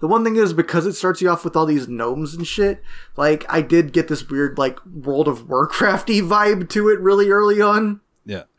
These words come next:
Speaker 1: Like, I did play the World of Warcraft demo once, and I played as a gnome, and I'm like, "Oh my god, I'm back in World of Warcraft."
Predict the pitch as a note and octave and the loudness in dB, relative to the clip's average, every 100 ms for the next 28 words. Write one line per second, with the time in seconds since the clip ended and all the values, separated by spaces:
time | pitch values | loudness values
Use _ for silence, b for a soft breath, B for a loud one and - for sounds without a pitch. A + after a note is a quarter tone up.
0 | _ E3 F3 - F3 G#3+ F3 G#3+ F#3 F3 | _ -2 0 0 2 2 2 2 4 4
1 | F3 C#3 D3 E3+ D#3+ C3 D#3 D#3 D3 C3 | 2 2 0 0 -2 0 0 2 0 2
2 | D3+ D#3 D#3 C3+ C3+ D3 C#3+ C#3+ C#3 B2+ | 0 0 0 0 0 -2 0 0 -2 -4
3 | A#2+ C3+ C3+ B2 B2 A#2 C#3 C#3+ B2+ A#2 | -2 -2 -4 -4 -4 -6 -6 -6 -8 -10
4 | B2 B2 A#2+ A2+ A#2 A#2+ A#2+ B2 B2 B2+ | -8 -8 -8 -8 -6 -8 -8 -12 -10 -8
5 | B2 A2+ A#2 A#2 A2+ A2+ G2 - | -8 -8 -8 -10 -12 -16 -18 -20